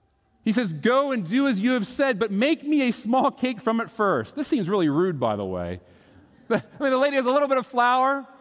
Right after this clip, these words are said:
a little bit of oil. It was gonna be their last morsel of food that they, he and her, she and her son were gonna share. And here's this dude comes out from nowhere and says, "Hey, give me some first."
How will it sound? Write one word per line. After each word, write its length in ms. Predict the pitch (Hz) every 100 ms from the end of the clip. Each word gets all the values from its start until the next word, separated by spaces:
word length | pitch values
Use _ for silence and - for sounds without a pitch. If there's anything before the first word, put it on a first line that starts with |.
| - - _ _ _ _ -
a 60 | 190
little 160 | 294
bit 100 | 294
of 80 | 285
oil. 500 | 240 226 220 233 233 - - - - _ _ _ -
It 60 |
was 60 | 220
gonna 120 | 262
be 40 | 262
their 80 |
last 360 | 226 262 277 -
morsel 400 | 240 285 277 262
of 100 | 240
food 220 | - 277
that 80 | 240
they, 160 | 254 214
he 100 | 269
and 120 | 247
her, 140 | 226
she 140 | - 285
and 100 | -
her 80 |
son 160 | - 277
were 60 | 247
gonna 140 | 240
share. 520 | 233 294 269 240 226 - - - _ _ -
And 100 | 269
here's 220 | 330 262
this 160 | 269
dude 480 | 202 233 320 302 233
comes 300 | 262 302 247
out 180 | 277 277
from 160 | 240 262
nowhere 560 | 302 302 226 208 220 - -
and 100 | 233
says, 140 | 247
"Hey, 340 | 220 269 220 - - - -
give 100 | 277
me 100 | 262
some 180 | 240 226
first." 480 | - 202 98 -